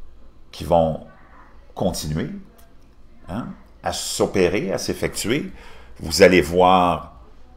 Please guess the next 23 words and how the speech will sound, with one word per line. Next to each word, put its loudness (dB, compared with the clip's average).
le 4
prix 0
de 2
l'essence -2
augmenter 0
d'une -4
façon -2
spectaculaire -2
maintenant. -6
Vous -6
allez 2
voir, 0
euh, -8
le -6
prix -6
de -2
l'énergie 0
aussi -6
augmenter 0
de -2
façon, -4
euh, -12
assez, -8